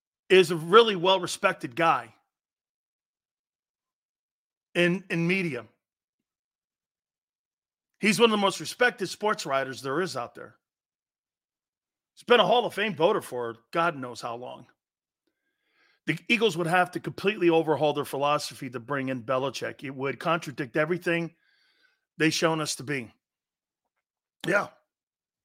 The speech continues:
That's why Bill doesn't have a job in Atlanta. And that's why Bill's value went up.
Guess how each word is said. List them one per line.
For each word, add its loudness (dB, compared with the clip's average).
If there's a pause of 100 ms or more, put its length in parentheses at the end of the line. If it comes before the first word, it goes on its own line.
(120)
That's 0
why 4
Bill 4
doesn't -2
have 0
a -10
job 2
in -2
Atlanta. -4 (1500)
And 2
that's 4
why 6
Bill's 2
value 4
went -8
up. -14